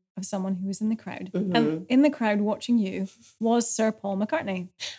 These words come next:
Speaker 2: All right, well, let's just be clear. He was not there to see me. I
Speaker 1: Fine.
Speaker 2: just <laughs> happened to be playing that night.
Speaker 1: Fine, but you still performed in front of Sir Paul McCartney.
Speaker 2: I did, and Bon Jovi was next to him, but it's not a big deal.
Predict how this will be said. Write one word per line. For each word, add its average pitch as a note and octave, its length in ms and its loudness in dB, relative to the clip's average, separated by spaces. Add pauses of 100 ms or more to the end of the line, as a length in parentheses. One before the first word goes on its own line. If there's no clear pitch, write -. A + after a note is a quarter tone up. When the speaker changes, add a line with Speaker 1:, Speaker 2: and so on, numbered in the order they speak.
(120)
Speaker 2:
All F3+ 120 4
right, C#3+ 200 2
well, F3 120 0
let's G3 240 2
just A3+ 220 -2
be E3+ 100 2
clear. C#3+ 260 0
He D#3 160 0
was D3 180 2
not D3+ 360 6
there A#2 160 0
to C#3 80 -2
see C3+ 240 -2
me. C3 420 0
I G3 40 0
Speaker 1:
Fine. G3+ 180 6
Speaker 2:
just B3 160 4
<laughs> - 120 8
happened D4 440 10
to B3+ 120 10
be B3+ 200 6
playing A3 800 6 (180)
that E3 260 4
night. - 540 -2 (440)
Speaker 1:
Fine, G#3 520 0
but C#4 100 6
you C4 140 12
still C4 240 6
performed G#3 580 -2 (380)
in A#3 100 4
front F#3+ 220 -4
of G#3+ 60 -6
Sir A3 120 -6
Paul F3 160 -8
McCartney. F3 360 -6
Speaker 2:
I D#3 40 -4
did, D#3+ 420 -4
and D3+ 300 -4 (360)
Bon D#3 200 -4
Jovi A#2+ 400 -6
was - 220 -16
next - 280 -14
to - 80 -16
him, - 140 -8
but - 100 -10
it's - 200 -14
not - 140 -4
a - 40 -12
big - 220 -12
deal. - 360 -12